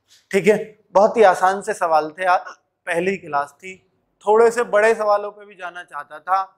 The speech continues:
पर पता नहीं बीच में एचक्यू ने धोखा दे दिया, कोई ज्यादा याद कर रहा है।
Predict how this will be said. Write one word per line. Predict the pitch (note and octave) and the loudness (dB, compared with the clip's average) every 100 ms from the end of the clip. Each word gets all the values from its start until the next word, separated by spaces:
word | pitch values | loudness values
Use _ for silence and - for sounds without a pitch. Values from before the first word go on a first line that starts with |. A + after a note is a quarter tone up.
| _ _ | _ _
पर | D3 | -20
पता | _ E3+ F3+ | _ -8 -6
नहीं | F#3 F#3+ | -6 -10
बीच | E3+ D#3+ | -12 -14
में | F3+ F#3 F3+ D3+ | -4 -4 -4 -8
एचक्यू | - - E3+ | -18 -10 -8
ने | E3+ | -8
धोखा | D3 C#3 D3+ | -6 -6 -4
दे | C#3+ C3+ | -4 -6
दिया, | C3 F3+ G3 - _ _ _ _ - - _ _ | -4 0 0 -2 _ _ _ _ -20 -20 _ _
कोई | F3+ | -6
ज्यादा | D#3 E3+ D#3 F3 | 2 4 6 4
याद | E3+ D#3 D3 | 6 2 0
कर | D3 | -20
रहा | C#3 E3 | -8 -4
है। | F#3+ - | -4 -6